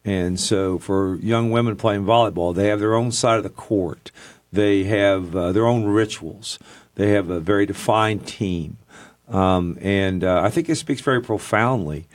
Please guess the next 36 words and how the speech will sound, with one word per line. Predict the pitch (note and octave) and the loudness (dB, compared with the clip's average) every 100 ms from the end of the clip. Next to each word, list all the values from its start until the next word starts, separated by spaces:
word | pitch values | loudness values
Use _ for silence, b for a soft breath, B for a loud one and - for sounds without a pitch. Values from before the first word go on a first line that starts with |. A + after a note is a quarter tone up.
| B B B | B B B
to | - G2 | -2 0
young | G2 F#2+ F#2 F2+ | 2 0 -2 -4
women | - G#2 F#2+ | -2 0 0
athletes, | E2+ E2+ F2+ - E2+ - - | 0 0 -2 -4 -8 -8 -10
uh, | F#2+ F#2 | -4 -4
at | - F2+ | -2 -2
that | F#2 E2+ | 0 0
level. | D#2 D#2+ F2 | 0 -2 -4
It's | - | 0
a | |
very | C3+ E3+ | 2 2
difficult | A#2 - - G#2 G2 | 0 -4 -2 -2 0
game | F#2+ F#2+ E2+ | 0 0 -2
to | |
become | D2 F#2 G#2 F2+ F2 | -6 -6 -2 -4 -2
good | A2 D3+ - | 0 0 -4
at. | - - - - B B B B B A#2+ | -10 -18 -20 -20 B B B B B -6
Uh, | F#2+ F#2+ | -4 -4
in | G#2+ G#2 | -4 2
volleyball, | A2 E3 B2 G#2 | 4 4 4 2
you | G#2+ | 2
have | G#2+ | 0
to | |
be | B2 | -2
able | G#2 | -4
to | G2+ | -4
serve | - A#2 A2+ | -2 0 0
the | A#2 | 0
ball | A#2 A#2+ | 2 2
over | A#2+ A2 | 2 0
the | G2+ | -2
net, | G2 A2+ B2 - - - B B B | -2 -4 -6 -10 -18 -20 B B B
which, | - F#2 F2+ - | -4 -2 -2 -2
uh, | F#2 | -2
takes | F#2 A#2+ G#2 - | 0 -2 -2 -4
time. | A2 G2+ F2+ D2 | 0 2 0 -4